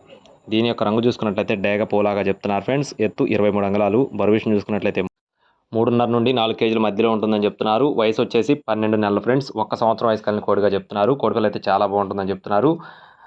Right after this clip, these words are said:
అలాగే దీనికి సంబంధించిన కాస్ట్ చూసుకున్నట్లయితే ఐదు వేల ఆరు వందల రూపాయలుగా చెప్తున్నారు ఫ్రెండ్స్. డేగపోల కాస్ట్ వచ్చేసి ఐదు వేల ఆరు వందల రూపాయలుగా చెప్పడం జరిగింది. రెండో కోడి వచ్చేసి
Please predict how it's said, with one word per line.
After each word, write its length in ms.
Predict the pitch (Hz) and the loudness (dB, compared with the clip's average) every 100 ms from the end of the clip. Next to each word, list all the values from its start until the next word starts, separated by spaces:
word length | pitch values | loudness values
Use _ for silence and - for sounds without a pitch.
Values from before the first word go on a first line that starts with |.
| - - | -20 -6
అలాగే 220 | 107 110 | -2 0
దీనికి 260 | 107 117 | 0 0
సంబంధించిన 320 | 120 117 110 107 | 0 -2 -2 0
కాస్ట్ 240 | 107 107 | -2 -2
చూసుకున్నట్లయితే 520 | 113 - 110 107 110 127 | -6 -4 -2 0 0 0
ఐదు 200 | 113 113 | 2 2
వేల 160 | 117 | 4
ఆరు 180 | 107 104 | 4 2
వందల 200 | 104 107 | 2 0
రూపాయలుగా 300 | 104 104 98 | 0 -2 -2
చెప్తున్నారు 340 | 98 - 98 98 | -4 -4 -4 -2
ఫ్రెండ్స్. 220 | 131 135 | -4 -4
డేగపోల 460 | 98 101 98 110 101 | -2 -2 0 0 0
కాస్ట్ 300 | 95 98 - | 0 -2 -4
వచ్చేసి 340 | 98 101 101 135 | -6 -4 -2 0
ఐదు 200 | 104 101 | 0 2
వేల 180 | 104 117 | 2 4
ఆరు 200 | 107 101 | 2 0
వందల 200 | 98 101 | -2 -2
రూపాయలుగా 380 | 98 101 98 131 | -2 0 0 -2
చెప్పడం 320 | - 92 95 | -4 -8 -6
జరిగింది. 360 | 95 95 95 147 - - - - - - | -4 -4 0 -2 -2 -12 -20 -20 -20 -14
రెండో 220 | - 113 127 | -6 -2 0
కోడి 160 | 127 | 0
వచ్చేసి 340 | 117 117 113 | 2 0 2